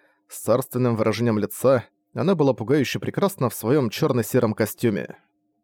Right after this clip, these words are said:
Эйдалон был её противоположностью. Опущенный капюшон и снятая светящаяся маска открывали миру мужчину средних лет с густыми бровями,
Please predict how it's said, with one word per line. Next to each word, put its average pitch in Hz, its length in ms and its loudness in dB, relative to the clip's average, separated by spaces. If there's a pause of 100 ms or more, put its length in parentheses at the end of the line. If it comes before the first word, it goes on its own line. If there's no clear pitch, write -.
(140)
Эйдалон 113 540 0
был 127 160 4
её 123 140 4
противоположностью. 117 1080 0 (380)
Опущенный 117 540 -2
капюшон 120 500 0
и 104 40 0
снятая 135 380 0
светящаяся 113 720 -2
маска 135 340 0
открывали 131 460 2
миру 131 200 2
мужчину 113 400 0
средних 107 420 -2
лет 147 140 0
с 110 60 -10
густыми 113 380 0
бровями, 117 600 2